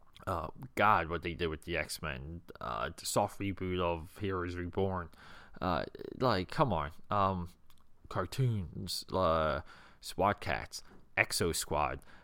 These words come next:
Um, I forget that dog one. W B had, like, a dog thing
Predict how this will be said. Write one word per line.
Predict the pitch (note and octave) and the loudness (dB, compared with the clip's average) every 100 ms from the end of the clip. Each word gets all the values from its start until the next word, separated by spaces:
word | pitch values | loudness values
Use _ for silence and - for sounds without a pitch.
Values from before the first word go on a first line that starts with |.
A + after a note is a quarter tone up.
| - | -4
Um, | - F2+ F2+ - | 2 4 4 0
I | |
forget | - - - | -6 -2 -2
that | F2+ G#2 - | 0 0 2
dog | F2 F#2+ A#2 | 2 4 4
one. | C3 C#3 C3 B2 | 2 2 -2 4
W | A2 A#2+ A2+ | 4 4 2
B | A2+ | 4
had, | A2+ F#2+ | 4 4
like, | F2+ | 2
a | D#2+ | -2
dog | - E2+ E2+ G2 | 0 2 2 0
thing | - A2+ G#2+ A#2 | 0 0 0 -4